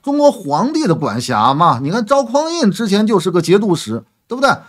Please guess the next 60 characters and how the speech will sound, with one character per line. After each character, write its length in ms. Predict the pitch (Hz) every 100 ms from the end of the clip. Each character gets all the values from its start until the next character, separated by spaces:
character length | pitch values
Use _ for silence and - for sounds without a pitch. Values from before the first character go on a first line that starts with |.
| _
那 160 | 233 262
以 160 | 170
色 120 | 202 302
列 160 | 294
是 180 | 185 240
一 80 | 262
个 100 | 226
国 240 | 151 180
家， 360 | 220 254 180 -
按 140 | 220 208
理 100 | 131
来 160 | 175
说 100 | 208
还 140 | 226 254
比 220 | 160 117
较 160 | 247
平 240 | 180 147 151
等。 200 | 110 85 _ _ _ _ _ -
但 140 | 202
是 100 | 208
啊， 260 | 190 - 113
大 160 | 143
家 100 | 175
得 140 | 151 117
知 140 | 135
道 100 | 151
啊， 180 | 110 92 92
为 220 | 240 170
什 180 | 147 117
么 140 | 143
中 320 | - 233 226
国 180 | 156 143
的 200 | 170 170 _ _ -
这 100 | 175
个 220 | 131 107
都 240 | 240 285
护 200 | 254 277
府 220 | - 98
制 240 | 98 285 214
度 200 | 160 - _ -
到 160 | 262
最 160 | 254 254
后 120 | 208
演 380 | 135 131 101 107
变 260 | 247 180
成 300 | 127 - 143
为 140 | 160 185
了 120 | 185
节 300 | 156 127 180
度 240 | 208 247
使 240 | 131 - 98
制 180 | - 131
度？ 220 | 104 98 _ _ _
其 120 | -
实 60 | 269
归 180 | 247 320
根 160 | 330
结 160 | 311 285
底 120 | 156
就， 360 | - 262 170